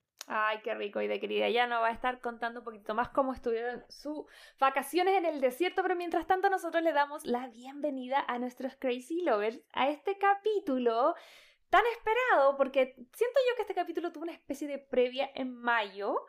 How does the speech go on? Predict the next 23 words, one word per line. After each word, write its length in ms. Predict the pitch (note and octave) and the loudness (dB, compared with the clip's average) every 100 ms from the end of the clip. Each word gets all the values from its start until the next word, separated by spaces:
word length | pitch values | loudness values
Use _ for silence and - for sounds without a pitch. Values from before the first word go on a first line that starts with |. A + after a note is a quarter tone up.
| - - _ | -20 -20 _
pero 180 | A3+ A3 | 2 4
ahora 240 | G3+ A3+ | 4 4
sí 160 | C#4+ C4+ | 0 -6
que 80 | C#4 | -10
sí 140 | C4+ | -12
se 100 | C4+ | -8
nos 160 | C4 A#3+ | -8 -8
viene 220 | A3 A3 | -8 -4
con 240 | B3 D4+ - | -2 -2 0
todo, 500 | F#4+ D4 A#3+ D4 - - | 4 6 4 2 0 0
porque 800 | D4 D4 D4 - G3+ G3+ C#4+ - | 2 2 0 -4 -2 0 0 0
vamos 360 | G#3 C4 E4 | 0 0 0
a 40 | E4+ | -6
estar 340 | D#4+ D4+ D#4 - | -2 -2 -2 0
hablando 680 | E4 D#4 B3 G#3+ A3+ A#3+ | 0 0 0 0 -2 -6
de 140 | A3+ F#3+ | -4 -2
la 260 | F3+ - _ _ _ | -2 -6 _ _ _
primera, 640 | G#3 G#3+ A3+ C4 A3+ F#3+ - | -10 -6 -2 0 0 0 -4
segunda 960 | - - B3 A3+ C#4 B3 G#3 G3+ - - | -18 -2 0 0 -2 -6 -2 -4 -4 -10
y, 220 | C#4+ C#4 | -4 2
ojo, 360 | A#3 - G#3 - | 2 0 -6 -2
un 180 | E4+ G4 | -4 -2
adelanto 640 | E4+ A#3+ A3 A3 A3+ - | -2 0 -2 -4 -10 -10